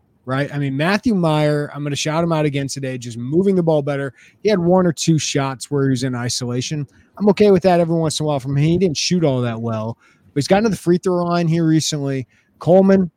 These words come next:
twelve points, five assists, four straight games in double figures for Coleman, uh, which he had four straight in single digits. He's starting to emerge again. Um, Jaden Epps really asserted himself late in this game, uh, was quiet early, and Tominaga got him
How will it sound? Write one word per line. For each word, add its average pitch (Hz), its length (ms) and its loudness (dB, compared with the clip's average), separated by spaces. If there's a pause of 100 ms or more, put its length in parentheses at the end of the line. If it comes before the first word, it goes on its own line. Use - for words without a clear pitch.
twelve 165 380 2
points, 165 520 0
five 156 380 -4
assists, 151 460 -2
four 233 200 0
straight 202 380 0
games 165 380 -2
in 131 100 -6
double 139 320 -2
figures 156 480 -2
for 110 140 -18
Coleman, 202 520 -2 (440)
uh, 135 400 -4
which 135 180 -6
he 175 80 0
had 151 140 -2
four 180 240 0
straight 165 260 -2
in 127 80 -12
single 185 400 0
digits. 202 520 0 (200)
He's 175 300 0
starting 185 340 2
to 175 220 2
emerge 160 420 0
again. 156 440 -2 (340)
Um, 131 420 -4
Jaden 175 380 2
Epps 175 260 0
really 170 240 2
asserted 160 380 2
himself 143 420 -2
late 143 260 0
in 160 100 -4
this 147 200 -2
game, 143 420 -4 (320)
uh, 120 120 -6
was 120 120 -8
quiet 214 380 2
early, 196 320 6
and 147 80 -4
Tominaga 165 640 -2
got 147 240 0
him 156 180 -4